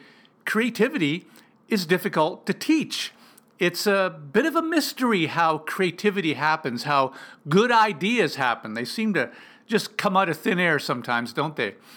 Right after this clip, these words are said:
So I was hesitant to teach it. I'm, I'm not an expert on creativity, although I think I'm fairly creative when it comes to, uh,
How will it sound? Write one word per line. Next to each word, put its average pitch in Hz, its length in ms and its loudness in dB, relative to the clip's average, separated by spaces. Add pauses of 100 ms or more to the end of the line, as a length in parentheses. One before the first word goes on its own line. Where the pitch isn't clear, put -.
(420)
So 214 300 2
I 226 160 2
was 294 160 0
hesitant 208 440 -2
to 202 60 -2
teach 269 320 -2
it. 147 80 0
I'm, 139 280 0 (360)
I'm 147 200 -2
not 220 180 2
an 202 100 0
expert 170 440 0
on 123 240 0
creativity, 160 800 -4 (420)
although 208 260 2
I 202 100 2
think 277 220 -2
I'm 190 140 0
fairly 170 480 2
creative 151 640 0
when 123 100 0
it 117 140 -4
comes 127 360 -2
to, 123 440 -2
uh, 113 420 0